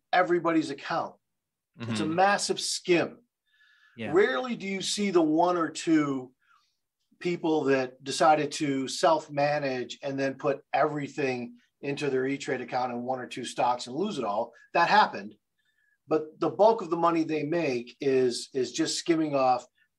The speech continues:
Speaker 1: uh, teachers' pensions, firefighters, police, some CalPERS in California, California retirement pension, uh, peasers here in Pennsylvania. They, they have cost a lot of money, but the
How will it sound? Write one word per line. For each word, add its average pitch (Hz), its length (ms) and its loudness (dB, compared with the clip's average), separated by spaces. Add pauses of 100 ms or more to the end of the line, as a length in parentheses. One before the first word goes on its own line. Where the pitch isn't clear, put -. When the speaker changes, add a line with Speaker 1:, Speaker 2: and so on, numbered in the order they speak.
(140)
Speaker 1:
uh, 117 320 -2
teachers' 151 340 -4
pensions, 131 840 -4
firefighters, 131 720 0 (100)
police, 131 520 -2 (400)
some 117 680 0 (480)
CalPERS 147 460 0
in 131 80 -8
California, 135 680 -2
California 131 540 -2
retirement 131 500 -4 (100)
pension, 131 380 -8 (500)
uh, 110 380 -2
peasers 143 420 -6
here 135 200 -2
in 123 60 -6
Pennsylvania. 135 640 -4
They, 123 260 -2 (600)
they 139 300 0
have 139 400 4 (260)
cost 151 480 2
a 135 60 -6
lot 139 340 2
of 120 100 -8
money, 151 320 -2
but 139 360 0 (420)
the 156 300 -6